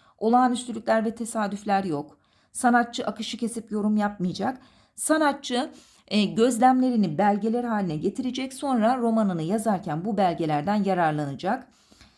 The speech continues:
E, burada nasıl doğa betimlemesi varsa, e, realizmde de doğa betimlemesi göreceğiz, çevre betimlemesi. Ama y-, bunun yanı sıra arkadaşlar biz realizmde psikolojik tahliller de göreceğiz.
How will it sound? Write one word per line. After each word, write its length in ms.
E, 160
burada 260
nasıl 300
doğa 240
betimlemesi 600
varsa, 480
e, 300
realizmde 720
de 220
doğa 240
betimlemesi 600
göreceğiz, 580
çevre 360
betimlemesi. 760
Ama 220
y-, 220
bunun 160
yanı 280
sıra 200
arkadaşlar 640
biz 200
realizmde 640
psikolojik 580
tahliller 540
de 40
göreceğiz. 600